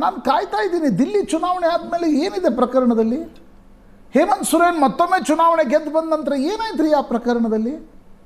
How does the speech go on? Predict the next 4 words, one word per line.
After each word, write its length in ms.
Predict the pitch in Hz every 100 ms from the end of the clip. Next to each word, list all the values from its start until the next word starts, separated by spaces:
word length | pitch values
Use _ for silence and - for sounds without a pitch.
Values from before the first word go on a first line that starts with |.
| - - - - - - -
ಅಂದ್ರೆ 340 | 359 403 - -
ಚುನಾವಣೆ 840 | 233 277 302 311 285 285 285 208
ಗೆಲ್ಲಿಕ್ಕೆ 600 | 185 226 240 240 - 214
ಮಾತ್ರ 520 | 175 160 214 214 262